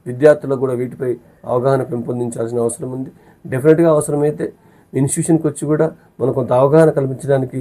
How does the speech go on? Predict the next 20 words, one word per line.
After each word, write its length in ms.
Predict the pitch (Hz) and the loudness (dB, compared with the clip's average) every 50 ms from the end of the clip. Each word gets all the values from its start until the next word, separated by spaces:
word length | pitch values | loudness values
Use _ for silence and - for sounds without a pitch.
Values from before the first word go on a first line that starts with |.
| - - - | -10 -10 -10
కేఆర్ 300 | _ 127 135 135 135 131 127 | _ 0 2 2 2 2 0
గైడెన్స్ 260 | 131 127 123 113 - | -2 -2 -4 -6 -8
సిద్ధంగా 360 | 135 127 120 135 135 135 135 | -8 -4 -2 -2 0 0 0
ఉంది. 220 | 131 135 135 135 - - _ _ _ _ _ _ _ _ - 180 117 120 120 117 110 | -2 -2 -4 -6 -8 -12 _ _ _ _ _ _ _ _ -10 -6 -2 0 0 2 2
లాస్ట్ 320 | 113 120 131 131 - - | 2 2 2 0 0 -2
ఇయర్ 120 | 170 156 156 | -2 0 0
కూడా 120 | 165 160 - | -2 0 0
చాలా 200 | 147 139 139 143 | 2 2 4 4
ఇన్‌స్టిట్యూషన్స్‌కి 560 | 143 135 127 131 - 131 139 139 131 127 - 135 | 2 2 0 -2 -6 -6 -4 -4 -4 -4 -6 -6
వెళ్ళి 220 | 127 123 127 123 - - _ _ _ _ _ - | -4 -4 -4 -6 -8 -10 _ _ _ _ _ -2
మనం 140 | 127 123 120 | 0 0 2
అవగాహన 320 | 123 127 120 139 135 135 | 2 2 2 2 2 0
కల్పించడం 500 | 123 - 120 117 117 131 120 131 131 127 | 0 -2 -4 -4 -4 -6 -4 -4 -4 -2
జరిగింది. 380 | 120 120 117 120 120 131 135 170 - _ _ _ _ _ - | -2 -2 -4 -4 -8 -12 -16 -20 -20 _ _ _ _ _ -4
కాబట్టి 280 | 127 127 135 135 139 135 | -2 -2 -2 -2 -2 -6
ఈ 160 | 131 131 139 | -4 0 0
విషయంలో 500 | 143 147 135 - 170 165 165 170 165 156 - - _ _ _ _ _ _ _ _ _ | 0 0 2 2 2 4 4 4 2 2 -2 -6 _ _ _ _ _ _ _ _ _
ముందుకు 360 | - - 160 165 175 170 175 165 156 160 - - - - | 0 4 6 6 6 6 6 4 4 2 -2 -8 -10 -8
విద్యార్థులు 500 | 135 131 131 143 139 135 - 139 127 127 | -4 2 4 4 4 2 0 -2 -2 -2
వచ్చి 280 | 120 113 - - - | -2 -4 -6 -8 -10